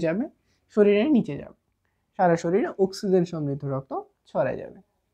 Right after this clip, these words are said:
ঠিক আছে? তাহলে পরের ধাপ ভেন্ট্রিকুলার সিস্টল। ভেন্ট্রিকুলার সিস্টলের সময়কাল হচ্ছে পয়েন্ট থ্রি সেকেন্ড। এই হচ্ছে কার্ডিয়াক সাইকেলের বিভিন্ন পর্যায়। হুম, দাদা, আরেকটা গুরুত্বপূর্ণ কথা বলি, এটা কিন্তু একবারে এভাবে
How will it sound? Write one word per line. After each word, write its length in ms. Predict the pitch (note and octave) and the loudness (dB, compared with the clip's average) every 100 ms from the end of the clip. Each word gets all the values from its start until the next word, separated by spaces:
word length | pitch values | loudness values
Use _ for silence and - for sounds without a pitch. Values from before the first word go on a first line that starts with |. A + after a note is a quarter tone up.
| - | -10
ঠিক 100 | C4+ | -8
আছে? 120 | E4 G3 _ _ _ _ - | -8 -10 _ _ _ _ -6
তাহলে 200 | E3 B3 - | -2 -2 0
পরের 200 | E3+ E3 | 0 2
ধাপ 120 | D#3 D3 | 0 0
ভেন্ট্রিকুলার 520 | D3+ D3 D3 D3 C#3+ C#3+ - | 0 -2 -2 -2 -2 -4 -6
সিস্টল। 340 | D#3 - C4 G4+ - _ _ | -10 0 0 0 -8 _ _
ভেন্ট্রিকুলার 520 | D#3+ G3 A3+ B3+ A#3 G3 | 0 2 2 0 0 0
সিস্টলের 400 | E3+ E3+ D3+ D3 - | -4 -6 -6 -6 -6
সময়কাল 320 | C#3+ C#3+ C#3+ | -8 -6 -6
হচ্ছে 160 | D#3+ C4 A3+ - | -6 -10 -10 -6
পয়েন্ট 280 | C#3 E3 B3+ _ _ | -4 -4 -6 _ _
থ্রি 160 | - G3 C4+ - | -8 -8 -8 -12
সেকেন্ড। 280 | C3 - - _ _ _ _ _ _ _ _ _ _ _ _ _ F3 | -14 -14 -20 _ _ _ _ _ _ _ _ _ _ _ _ _ 2
এই 80 | F#3 | 2
হচ্ছে 180 | G3 C4+ D4+ _ _ _ - | 2 -4 -8 _ _ _ 4
কার্ডিয়াক 380 | F3 F3+ A#3 C4+ - | 6 6 2 -2 0
সাইকেলের 380 | D#3+ E3 F#3 G3 | 0 0 -2 -2
বিভিন্ন 220 | D3+ D3 C#3 | -2 -4 -6
পর্যায়। 340 | C3 C#3 - D#3+ _ _ | -8 -10 -12 -20 _ _
হুম, 160 | C#4+ C4 - _ _ _ _ - | -10 -10 -10 _ _ _ _ -4
দাদা, 160 | D3+ - | -4 0
আরেকটা 240 | F#3 G3+ A3+ G3 | 2 2 2 0
গুরুত্বপূর্ণ 440 | F#3+ F#3 F3 D#3+ D#3+ | 0 -2 -4 -4 -4
কথা 160 | D3 - C#3 | -8 -10 -8
বলি, 160 | C3+ C4 _ _ _ _ - | -6 -8 _ _ _ _ -4
এটা 120 | F#3 G3 | 0 2
কিন্তু 180 | G#3+ C4 - F#3 | 0 -4 -2 0
একবারে 340 | F3 - E3+ E3+ | 0 -2 -2 0
এভাবে 200 | E3 | 0